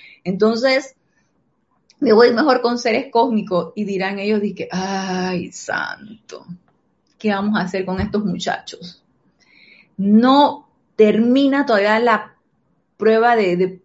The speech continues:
de, de kinder y ya quiere estar en secundaria. ¿Qué vamos a hacer con ellos? Y quiero repetirles este último párrafo, porque se me hace sumamente importante. "Es por eso que de nada sirve seguir llamando,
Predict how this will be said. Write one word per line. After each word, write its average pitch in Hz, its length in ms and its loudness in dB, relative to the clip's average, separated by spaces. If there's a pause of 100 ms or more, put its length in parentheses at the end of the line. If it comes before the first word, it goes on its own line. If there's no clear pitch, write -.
de, 185 340 -2
de 185 220 -2
kinder 254 580 -4
y 190 120 -8
ya 190 180 -4
quiere 190 180 -6
estar 202 200 -4
en - 100 -8
secundaria. - 920 -12 (160)
¿Qué 233 300 0
vamos 214 340 -2
a - 40 -4
hacer 180 280 -8
con 143 180 -10
ellos? - 520 -14 (760)
Y - 200 -8
quiero 240 160 4
repetirles 202 680 -4 (100)
este 214 400 -6 (320)
último 214 440 -2
párrafo, 175 720 -2 (380)
porque 185 260 -4
se 180 120 -6
me 170 100 0
hace 202 200 -6
sumamente 202 640 -2
importante. 160 960 -4 (340)
"Es 285 280 4
por 208 240 4
eso 226 300 2
que 185 140 0
de 170 140 -2
nada 196 280 0
sirve 214 380 -2
seguir 175 360 -2
llamando, 156 640 -2